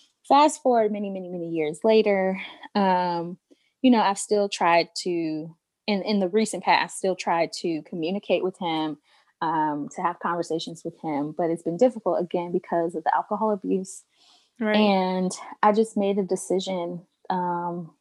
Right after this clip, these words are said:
Speaker 1: to say, "You know what? Like, I love you. I appreciate that you brought me into this world, but I can't, I can't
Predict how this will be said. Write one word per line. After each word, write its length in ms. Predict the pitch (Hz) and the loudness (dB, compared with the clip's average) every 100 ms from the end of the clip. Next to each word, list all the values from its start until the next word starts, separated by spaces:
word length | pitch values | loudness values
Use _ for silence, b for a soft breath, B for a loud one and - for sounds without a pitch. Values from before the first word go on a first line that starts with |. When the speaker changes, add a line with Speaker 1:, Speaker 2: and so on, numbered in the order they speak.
| _ | _
Speaker 1:
to 140 | - 175 | -6 -6
say, 440 | - - 180 180 | -4 -2 0 0
"You 180 | 190 214 | 0 2
know 180 | 247 233 | 2 4
what? 360 | 196 247 - | 4 2 0
Like, 300 | - 190 180 _ _ _ _ _ _ _ _ _ _ | -2 -4 -6 _ _ _ _ _ _ _ _ _ _
I 140 | - 175 | 0 2
love 280 | 170 240 254 | 4 4 4
you. 520 | 269 262 254 254 254 B B B B | 2 4 4 2 -2 B B B B
I 160 | 202 190 | -2 -2
appreciate 760 | 185 - - - 185 185 190 226 | 0 -2 0 0 0 0 -2 -2
that 380 | 208 180 175 - | -2 0 0 0
you 100 | 190 | 0
brought 260 | 180 190 196 | 2 2 0
me 140 | 185 | -4
into 260 | 190 - 180 | -4 -2 -2
this 200 | 175 - | 0 2
world, 580 | 262 262 254 247 240 b b b b - | 4 6 4 4 0 b b b b 0
but 100 | 202 | 2
I 100 | 196 | 2
can't, 640 | - - 220 214 202 - - _ _ _ - | -2 -2 -2 0 -4 -6 -16 _ _ _ -4
I 80 | 196 | -4
can't 500 | - - 208 202 | -4 0 2 0